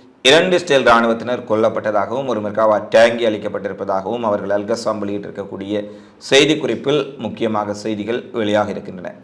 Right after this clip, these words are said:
அடுத்து, இஸ்ரேலுக்கு ஒரு அதிர்ச்சி கொடுக்கும் விடயத்தை இன்று ஆஸ்திரேலியா செய்திருக்கின்றார்கள்.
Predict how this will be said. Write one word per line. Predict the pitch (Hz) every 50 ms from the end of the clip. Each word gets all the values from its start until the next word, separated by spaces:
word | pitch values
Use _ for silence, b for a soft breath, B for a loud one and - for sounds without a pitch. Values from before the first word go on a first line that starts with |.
| b b b b b b b b b _
அடுத்து, | 147 156 170 180 175 147 175 170 160 143 127 117 117 -
இஸ்ரேலுக்கு | - - - 147 147 156 160 151 156
ஒரு | - 135 131
அதிர்ச்சி | 123 113 113 135 143 - 151 131
கொடுக்கும் | 131 127 127 113 117
விடயத்தை | 113 107 101 107 107 104 - 139 143
இன்று | 135 123 113 117 - -
ஆஸ்திரேலியா | 113 120 143 - - - - 131 123 113 107 101 92 104 117 120 120 - - -
செய்திருக்கின்றார்கள். | 117 107 101 110 104 104 104 101 98 95 92 90 - 101 -